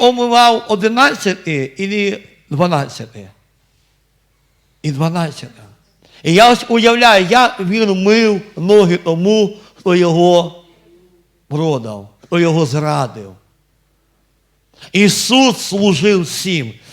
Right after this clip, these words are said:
І знаєте, друге рішення Христа. Він служив. Він віддавав себе. Знаєте, скажу чесно, сьогодні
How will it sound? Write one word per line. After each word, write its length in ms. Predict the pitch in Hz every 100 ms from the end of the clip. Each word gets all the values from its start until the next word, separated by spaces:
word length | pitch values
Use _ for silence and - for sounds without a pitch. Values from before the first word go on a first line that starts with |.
| - -
І 120 | 165
знаєте, 260 | 247 254
друге 400 | 196 220 254 226
рішення 480 | 226 247 - 214 202
Христа. 880 | - 180 180 - - 196 175 113 - _ - - -
Він 540 | 135 196 233 226 165 139 _ _ -
служив. 720 | - 156 156 156 131 165 120 92 - _ _ _ - -
Він 360 | 147 175 220 208 143
віддавав 760 | 165 196 208 180 180 185 156 123
себе. 540 | - 135 120 104 95 _ _ _ _ _
Знаєте, 320 | 147 233 262 185
скажу 280 | 208 208
чесно, 500 | 190 233 233 - 175
сьогодні 640 | 139 175 180 202 196 175